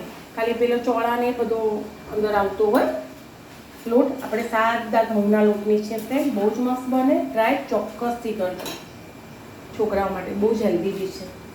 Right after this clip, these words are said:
ખાલી તેલ જ જાય, તેલ આપણે સિંગ, સિંગ ખાતા જોઈએ. સિંગદાણા તો કે જ છે કે ખાવાના. મેં આજે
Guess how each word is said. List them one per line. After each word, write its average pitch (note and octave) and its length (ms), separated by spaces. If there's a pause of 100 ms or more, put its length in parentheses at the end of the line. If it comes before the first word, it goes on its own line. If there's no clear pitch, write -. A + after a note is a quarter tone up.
(260)
ખાલી G#3+ 220
તેલ G#3+ 300
જ G#3 100
જાય, F3+ 140
તેલ A3+ 260
આપણે G#3+ 200
સિંગ, G#3+ 320
સિંગ G#3 280
ખાતા G#3+ 300
જોઈએ. A#3+ 320 (600)
સિંગદાણા A3 440
તો A3+ 80
કે A3 220
જ A3 100
છે B3+ 120
કે A#3 280
ખાવાના. G3+ 360 (1080)
મેં A3+ 100
આજે G#3+ 240